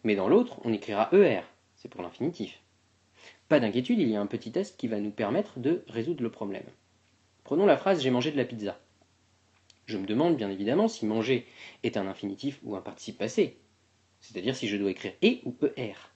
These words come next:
Pour vérifier, je le remplace par un verbe dont le participe passé ne fait pas le même son que l'infinitif. Avec un verbe du troisième groupe comme prendre,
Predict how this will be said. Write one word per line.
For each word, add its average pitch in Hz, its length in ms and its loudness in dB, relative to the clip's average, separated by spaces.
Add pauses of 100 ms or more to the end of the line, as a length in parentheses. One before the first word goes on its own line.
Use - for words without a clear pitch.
(680)
Pour 117 160 0
vérifier, 110 560 0 (300)
je 160 140 2
le 175 60 6
remplace 165 360 0
par 101 160 -2
un 104 100 -2
verbe 202 260 2
dont 127 120 2
le 127 80 2
participe - 420 -8
passé - 300 0
ne 143 100 2
fait 147 140 -6
pas 233 160 4
le 202 80 8
même 151 200 6
son 143 220 0
que 131 100 -4
l'infinitif. - 640 -8 (500)
Avec 139 280 4
un 139 80 4
verbe 131 220 4
du 110 80 -6
troisième 107 340 -2
groupe 113 200 0
comme 98 200 -6
prendre, 202 480 4